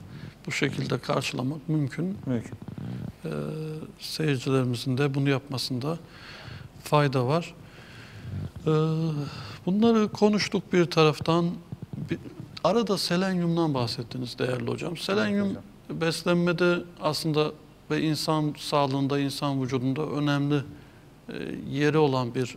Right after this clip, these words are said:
Speaker 1: eser element. E, ve biraz daha az duyulmuş,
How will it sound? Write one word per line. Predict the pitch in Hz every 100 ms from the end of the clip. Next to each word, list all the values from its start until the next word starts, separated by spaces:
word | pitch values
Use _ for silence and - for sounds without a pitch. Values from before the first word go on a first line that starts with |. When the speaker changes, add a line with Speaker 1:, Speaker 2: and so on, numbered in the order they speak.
| -
Speaker 1:
eser | 135 - 151
element. | 135 120 123 160 147 - - - - - - - -
E, | 139 139 135 135 71 - 104 - - - - - -
ve | 196 202 - - - - -
biraz | - 202 151 170
daha | 175 -
az | 165 175 147 -
duyulmuş, | 135 120 117 - -